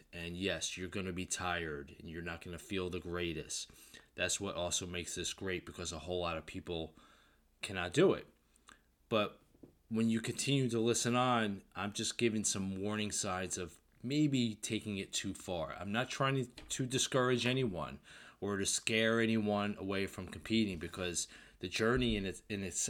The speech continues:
in, in, in itself is so valuable to life that it's just gonna make your entire life better. Therefore, I don't want you guys to freak out saying, "Oh, I'm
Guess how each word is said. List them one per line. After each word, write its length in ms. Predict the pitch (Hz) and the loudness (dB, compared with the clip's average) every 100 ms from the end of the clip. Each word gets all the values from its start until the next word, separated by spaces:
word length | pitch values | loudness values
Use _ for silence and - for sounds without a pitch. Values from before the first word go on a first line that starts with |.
| - | 0
in, 300 | 120 139 139 | 4 4 4
in, 220 | 120 110 - _ _ | 0 0 -2 _ _
in 300 | 139 175 185 131 | 6 8 8 6
itself 800 | 117 - - 143 113 107 - - - - - - | 2 4 6 8 8 6 -2 -16 -20 -20 -20 -6
is 100 | - | 2
so 220 | - 139 | 6 6
valuable 500 | 131 120 123 117 104 | 8 8 8 6 4
to 160 | - 98 | 0 0
life 540 | 107 107 90 87 - | 2 4 4 0 -4
that 380 | 95 92 87 - - | -2 0 0 -4 -8
it's 160 | 92 | -4
just 140 | 104 - | -4 -2
gonna 140 | 110 | 0
make 260 | 104 98 - | 2 0 0
your 120 | 98 | -2
entire 340 | 90 92 87 | -2 -2 -2
life 300 | 87 87 85 | -2 -4 0
better. 340 | 120 113 82 - - - - - - _ _ _ _ _ _ _ _ _ - | 4 4 4 -6 -14 -20 -18 -18 -20 _ _ _ _ _ _ _ _ _ 0
Therefore, 720 | 120 120 - 123 120 117 113 95 | 4 4 4 4 6 6 4 2
I 100 | 104 | 2
don't 320 | 110 117 110 | 4 4 2
want 140 | 113 | 0
you 100 | 101 | 0
guys 260 | 107 98 - | 0 0 -2
to 60 | |
freak 320 | 110 110 104 131 | -4 -2 2 4
out 300 | 131 127 - | 6 6 2
saying, 240 | 104 107 | 2 4
"Oh, 340 | 135 139 127 | 6 6 6
I'm 160 | 110 | 4